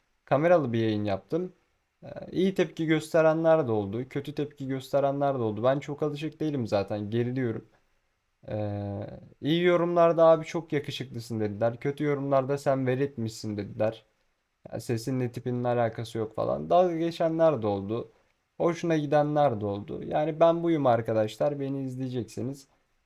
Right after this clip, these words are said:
Yani ben buyum, bu kadarım. Yani ismim, cismim, suratım, her şeyim burada. Beni görüyorsunuz şu an.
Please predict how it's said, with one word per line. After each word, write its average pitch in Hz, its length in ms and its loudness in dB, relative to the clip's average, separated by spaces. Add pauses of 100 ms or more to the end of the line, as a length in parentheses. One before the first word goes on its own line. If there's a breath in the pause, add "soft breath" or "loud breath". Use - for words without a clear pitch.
(200)
Yani - 220 -8
ben 160 400 2 (340)
buyum, 143 360 2
bu 160 100 -4
kadarım. 120 520 0 (1300)
Yani 180 220 -12 (160)
ismim, 147 540 -2
cismim, 135 520 -4
suratım, 143 460 -2
her 156 180 6
şeyim 143 380 -4
burada. 135 320 -2
Beni 139 240 -2
görüyorsunuz 120 640 -4
şu 117 160 -4
an. 143 200 -2